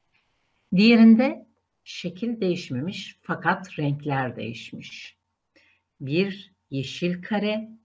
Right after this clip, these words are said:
bir mavi kare, bir yeşil kare, bir mavi kare diye devam eden bir örüntü var. Çocuklar, bazı örüntülerde ilk üç adımda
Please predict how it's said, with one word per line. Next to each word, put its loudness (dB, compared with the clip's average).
bir -2
mavi -2
kare, -8
bir 4
yeşil -2
kare, -4
bir 2
mavi -2
kare -8
diye 0
devam 4
eden -2
bir -2
örüntü -4
var. -20
Çocuklar, -2
bazı 0
örüntülerde -2
ilk 2
üç 2
adımda 2